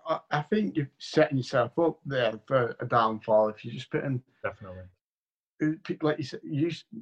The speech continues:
Speaker 1: uh, got on it before where you said people spending forty, fifty hours playing these games. If you're just gonna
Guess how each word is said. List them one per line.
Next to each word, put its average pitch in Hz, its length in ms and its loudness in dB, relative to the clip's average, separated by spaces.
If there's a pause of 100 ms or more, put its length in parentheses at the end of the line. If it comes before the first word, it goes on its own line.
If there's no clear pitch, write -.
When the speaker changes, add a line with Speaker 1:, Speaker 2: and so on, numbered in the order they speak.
(520)
Speaker 1:
uh, 120 220 2 (200)
got 135 140 2
on 151 120 0
it 139 280 -6 (120)
before 139 460 2
where 120 100 -2
you 117 120 -8
said 117 180 -6 (760)
people 175 320 -2
spending 117 600 -2 (760)
forty, 135 360 2
fifty 127 180 -6
hours 113 640 0
playing 135 280 4
these 113 200 -2
games. 110 600 -4 (460)
If 123 220 -2
you're 135 100 0
just 135 200 -4
gonna 135 300 4